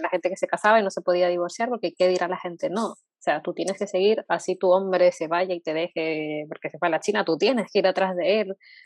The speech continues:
porque eres su esposa y tienes que luchar. Entonces están como esos dos polos opuestos que, eh, pasa que, que hay que encontrar un equilibrio entre saber de que hay un, como, no sé, un,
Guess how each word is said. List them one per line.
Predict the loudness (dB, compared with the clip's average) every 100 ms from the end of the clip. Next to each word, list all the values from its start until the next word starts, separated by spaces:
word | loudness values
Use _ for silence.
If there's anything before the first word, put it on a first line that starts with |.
| _
porque | -8 -4 2 4
eres | 4 0
su | -4
esposa | -6 -2 -2 -2 -4 -2
y | -4 -2
tienes | -2 -2 -4
que | -14
luchar. | -16 -6 -6 -6
Entonces | -20 _ _ _ -8 -6
están | -2 0
como | 0 0
esos | -2 0
dos | 0 -2 -2
polos | 0 0
opuestos | -2 -4 -8 -8 -10 -2
que, | 2 4 4 4 2 0
eh, | -4 -10 -12 -16 -20 _ _ -14 0
pasa | 0 2 0
que, | 0 -2 -2 -8 -14 -16 -2
que | 4
hay | 4
que | 4
encontrar | -2 0 0 2 2
un | 0
equilibrio | -6 -4 -2 -2 -4
entre | -10 -10 -10
saber | -4 2 4 4
de | 0
que | -4 -14 _ _ _ _ _ _ 0
hay | 4 6
un, | 6 4 2 0 -4 -6 -10 -14 _ _ _ _ -20 _
como, | 0 0 0 -2
no | -2 0
sé, | 0 2
un, | 2